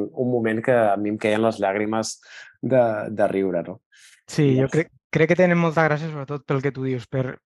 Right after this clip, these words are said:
Speaker 2: plantejar problemes polítics, vull dir, el que en principi podria donar-se una obra com molt compromesa i que et podrien fer el sermó i donar-te la lliçó, i no ho fan. És a dir, tenen tota la gràcia per fer-te pensar en aquest problema,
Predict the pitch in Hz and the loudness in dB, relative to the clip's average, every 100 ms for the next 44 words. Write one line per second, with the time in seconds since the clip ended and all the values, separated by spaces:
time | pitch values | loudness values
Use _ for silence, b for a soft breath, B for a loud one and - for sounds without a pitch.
0 | _ 156 139 147 139 156 - 160 151 151 | _ 2 4 4 4 4 2 0 2 4
1 | 156 165 - 151 147 143 160 - 143 143 | 4 2 -2 -2 -2 0 -4 -4 -4 2
2 | 139 139 156 156 - _ _ _ _ _ | 2 2 2 0 -2 _ _ _ _ _
3 | 151 143 147 143 160 175 170 160 160 156 | -8 -4 -2 -2 -2 -2 0 4 4 4
4 | 156 156 - 165 156 151 156 - 147 147 | 0 0 -2 -4 -2 0 -2 -2 -6 -4
5 | 151 151 147 147 151 147 - 175 247 - | -4 -6 -6 -4 -2 -2 -2 -2 -4 -10
6 | 143 143 - 143 143 151 135 147 143 135 | -10 -8 -4 0 2 2 0 2 2 0
7 | 160 139 143 160 190 147 139 139 139 151 | -2 -6 -4 -2 -2 -4 -4 -4 -4 -2
8 | 143 139 135 156 180 - 165 151 147 - | -2 -2 -6 -4 -4 -4 -4 -4 -2 -2
9 | 135 127 147 143 147 - 151 165 156 _ | -4 -4 -6 -4 -4 -2 0 0 -2 _
10 | 160 160 170 165 160 160 - 175 196 208 | -6 0 2 4 2 0 -2 -4 -4 -8
11 | _ _ _ _ - 151 - 160 160 156 | _ _ _ _ -8 -8 0 2 2 -4
12 | - 180 165 160 185 165 147 143 165 165 | -4 -2 0 0 2 2 0 -6 -8 -2
13 | 175 175 202 | 0 0 -2